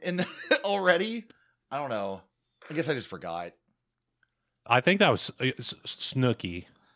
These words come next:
Speaker 1: Snooki has two
Speaker 2: So,
Speaker 1: kids,
Speaker 2: so
Speaker 1: though,
Speaker 2: there's,
Speaker 1: right?
Speaker 2: there's Dina and then there's Snooki.
Speaker 1: Okay.
Speaker 2: I get
Speaker 1: And
Speaker 2: them confused a lot.
Speaker 1: they're, they're the same character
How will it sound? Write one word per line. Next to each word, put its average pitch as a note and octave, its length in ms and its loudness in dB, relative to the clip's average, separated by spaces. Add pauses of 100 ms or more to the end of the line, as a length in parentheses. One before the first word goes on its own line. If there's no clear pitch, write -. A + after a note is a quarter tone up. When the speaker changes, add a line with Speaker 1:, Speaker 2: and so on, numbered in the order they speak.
(120)
Speaker 1:
Snooki G#3 340 2
has C#3 160 0
two - 100 -2
Speaker 2:
So, C#3 180 8
Speaker 1:
kids, C3 120 2
Speaker 2:
so C#3+ 160 8
Speaker 1:
though, C3 40 4
Speaker 2:
there's, A#2+ 280 4
Speaker 1:
right? A#2 180 -4
Speaker 2:
there's B2+ 240 4
Dina B2+ 680 4
and A2+ 160 2
then A2 140 4
there's F#2+ 260 2
Snooki. E2+ 500 -4 (520)
Speaker 1:
Okay. F#2+ 400 -6 (120)
Speaker 2:
I B2+ 120 8
get C3+ 160 4
Speaker 1:
And B2+ 60 0
Speaker 2:
them A2+ 140 2
confused F2+ 580 -4
a G2+ 80 -6
lot. F2 360 -4 (560)
Speaker 1:
they're, C3+ 320 -10
they're C3 200 -8
the A#2+ 100 -8
same A#2+ 300 -12
character E2 560 -10